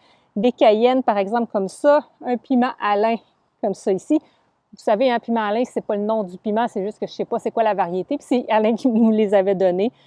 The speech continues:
Puis il y a plusieurs types, là, de tomates, des tomates cerises comme des grosses tomates. Pour les tomates, j'en ai cueilli dans la serre puis en extérieur. Mais comme vous voyez, pour deux jours sans récolter, j'ai tout ça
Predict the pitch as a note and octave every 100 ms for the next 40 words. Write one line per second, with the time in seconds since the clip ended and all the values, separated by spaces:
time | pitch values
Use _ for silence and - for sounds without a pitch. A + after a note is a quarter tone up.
0 | _ _ - G#3+ F#3 A#3 G3+ G#3 - -
1 | B3+ A#3 G3+ G#3 G#3+ G3+ A#3 A3 G3+ G#3+
2 | A3+ - F#3 A3+ A#3 C4 A#3+ - - F#3+
3 | A3+ G3 A3+ A#3+ - - A#3 F#3+ - _
4 | _ _ - D4+ - C#4 D4 D4 C4 B3+
5 | B3+ B3 B3 A#3+ A3 - B3+ - A#3 A3
6 | - A3 F#3 G#3 A#3+ D#4 _ _ - -
7 | C#4+ B3 C4 D4+ - A3 A3+ C4+ C#4 D#4
8 | C4+ A3+ B3+ B3+ A3 D#4+ F4 _ A3 B3+
9 | D4+ - F#4+ - - E4+